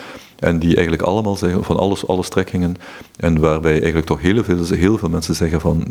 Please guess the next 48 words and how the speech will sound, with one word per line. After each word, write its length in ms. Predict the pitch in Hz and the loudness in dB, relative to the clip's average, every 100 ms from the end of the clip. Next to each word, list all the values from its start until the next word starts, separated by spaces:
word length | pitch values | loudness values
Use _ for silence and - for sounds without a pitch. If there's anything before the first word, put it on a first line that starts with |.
| 82 | 0
mij 160 | 85 | 2
ook 140 | 92 - | 2 2
een, 200 | 107 107 | 2 2
iemand 220 | 131 139 | 2 2
heeft 140 | 123 | 0
mij 140 | - 104 | 2 2
nog 280 | 101 101 98 | 4 2 2
een 80 | |
paar 180 | 98 113 | 0 0
maanden 180 | 117 101 | 2 2
geleden 200 | 101 98 92 | 2 2 2
de 20 | |
vraag 240 | 95 92 | 0 0
gesteld 400 | - - 82 82 - - - - - | -2 -2 -2 -2 -6 -16 -16 -16 -4
van, 380 | 87 85 87 85 | -2 0 -2 -2
"Wim, 160 | - 95 | 2 4
wat 140 | 90 | 4
denk 140 | 82 85 | 0 0
jij, 240 | 85 82 | -2 0
zou 140 | - | 0
het 100 | 78 | 0
niet 100 | 80 | 0
heel 260 | 76 90 123 | 0 0 2
anders 280 | 123 139 - | 0 -2 -2
zijn 160 | - | -2
geweest 260 | 78 76 73 | 0 0 -2
die 100 | - | -4
afgelopen 380 | - - 78 - | -4 -2 -2 -2
twee 220 | 82 78 | 0 2
jaar, 260 | 78 78 - - - - - | 2 0 -6 -16 -18 -20 -6
als 160 | - | -4
de 60 | 80 | 0
mensen 260 | 78 87 80 | -2 0 -2
wat 100 | 76 | 0
meer 360 | 80 95 160 | 2 4 2
ge-, 160 | - 90 | 0 -2
zouden 320 | - - - | 0 -2 0
geloven 460 | 73 73 107 151 - | -2 0 2 2 0
in, 180 | 85 78 - - - - _ _ - | 0 -2 -6 -16 -18 -20 _ _ -2
in 180 | 80 80 | 0 2
hun 100 | 80 | 2
hiernamaals, 600 | 82 80 120 160 117 - | 2 2 2 0 -2 0
in 200 | - - | 2 2
iets 160 | - | 0
dat 140 | - - | -4 0
hen 200 | 92 90 | 0 2
overstijgt?" 760 | 87 80 - 135 127 - - - _ - - - - - | 0 -2 -4 0 0 -4 -14 -18 _ -20 -18 -18 -12 -2
En 360 | 90 85 85 | 0 2 0